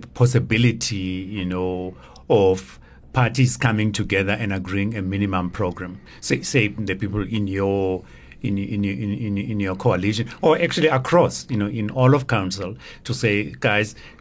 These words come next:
we have been, you know, elected to, you know, to serve the people of Joburg or Tshwane or, or Ekurhuleni. Ca-,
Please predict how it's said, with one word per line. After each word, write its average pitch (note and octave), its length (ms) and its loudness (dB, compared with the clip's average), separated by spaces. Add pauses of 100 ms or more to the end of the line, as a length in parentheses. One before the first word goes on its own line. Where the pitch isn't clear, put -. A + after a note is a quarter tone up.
we B2 200 6
have A2 140 4
been, F#2+ 340 -2
you A2+ 100 -2
know, F#2 240 -4
elected F#2 520 -2
to, F2 380 -8 (300)
you G#2+ 100 -6
know, F2+ 160 -2
to F#2+ 120 -8
serve F2+ 220 -4
the F#2 60 -6
people F#2+ 300 -6
of F2+ 100 -6
Joburg F#2 580 -4
or E2+ 180 -6
Tshwane F2 600 -4
or, F2 360 -6 (380)
or G#2 180 2
Ekurhuleni. F2 800 -4 (200)
Ca-, B2+ 160 0